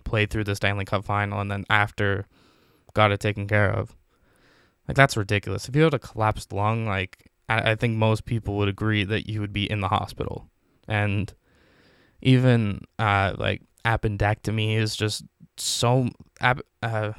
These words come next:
what was the last time? Appendectomy was, like, in the Stanley Cup finals, and one of the years Pittsburgh and Detroit played in two thousand eight and two thousand nine, one of the players on the Red Wings had an appendectomy and within, like,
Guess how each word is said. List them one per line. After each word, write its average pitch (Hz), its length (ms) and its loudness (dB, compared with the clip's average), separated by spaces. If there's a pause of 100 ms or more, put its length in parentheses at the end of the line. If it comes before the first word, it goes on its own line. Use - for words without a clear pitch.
(360)
what 160 80 -4
was 190 100 -4
the 170 60 -4
last 120 160 -4
time? 120 160 -8
Appendectomy 120 760 2
was, 95 140 -2
like, 98 180 -4
in 101 100 -2
the 98 260 -2
Stanley 101 420 -4
Cup 95 200 -4
finals, 98 500 -2
and 101 160 -6 (580)
one 127 140 4
of 131 100 4
the 117 60 2
years 110 220 2
Pittsburgh 107 400 -2
and 104 120 -2
Detroit 98 420 -2
played 101 280 0
in 101 200 -4
two - 140 -6
thousand 101 260 0
eight 101 80 0
and - 80 -6
two - 120 -6
thousand 98 260 -2
nine, 98 480 -2
one 113 180 2
of 113 80 0
the 101 40 -6
players 104 300 2
on 101 80 -2
the 95 100 -4
Red 101 180 2
Wings 98 360 -6
had 113 200 6
an 110 60 0
appendectomy 101 880 -2
and 107 140 -4
within, 101 300 -4
like, 98 280 -8